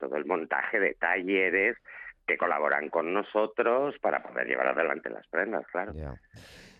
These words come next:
Speaker 2: Bueno, pues, eh, Nacho, ventajas, eh, es la pregunta que siempre hago, eh, que habéis obtenido siendo cooperativa y no otra fórmula societaria.
Speaker 1: Pues, eh,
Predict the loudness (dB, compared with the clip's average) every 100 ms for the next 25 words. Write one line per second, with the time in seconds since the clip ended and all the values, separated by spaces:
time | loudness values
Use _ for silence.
0 | _ 0 4 8 8 6 2 4 6 4
1 | 2 2 4 6 4 2 0 0 -2 2
2 | 2 2 0 -2 0 0 2 0 0 -4
3 | -6 -2 0 -2 -2 -2 0 0 0 0
4 | 0 0 0 0 2 0 0 -4 -6 -16
5 | -20 -20 -4 0 2 2 0 0 2 2
6 | 0 0 2 2 0 2 2 2 0 0
7 | -2 -2 -2 -2 0 0 0 0 0 0
8 | -2 -2 -4 -2 -2 0 -2 0 0 -2
9 | -4 -12 -20 -20 -6 -4 -2 -2 -2 -4
10 | -2 -4 -6 _ -20 -20 _ 2 4 2
11 | -2 0 4 4 4 4 4 4